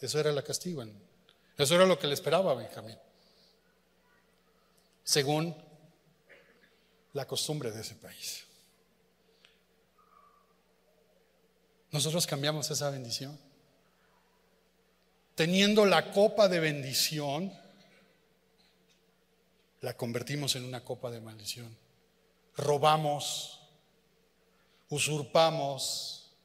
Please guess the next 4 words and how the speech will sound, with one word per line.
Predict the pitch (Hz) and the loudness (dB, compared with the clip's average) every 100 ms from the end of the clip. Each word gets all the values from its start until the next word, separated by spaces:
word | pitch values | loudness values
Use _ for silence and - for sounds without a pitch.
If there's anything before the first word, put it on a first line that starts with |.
| _ _ _ _ _ _ _ | _ _ _ _ _ _ _
maquinamos, | 143 143 - 147 151 160 156 135 123 - - - - _ _ _ _ _ _ _ | 2 2 2 0 2 2 2 -4 -4 -4 -4 -10 -20 _ _ _ _ _ _ _
nos | 143 151 - 156 | 2 4 4 6
declaramos | 160 156 156 175 180 165 | 6 10 10 10 6 2
inocentes | 160 151 170 170 160 131 - - - | 2 0 0 -2 -4 -6 -4 -6 -8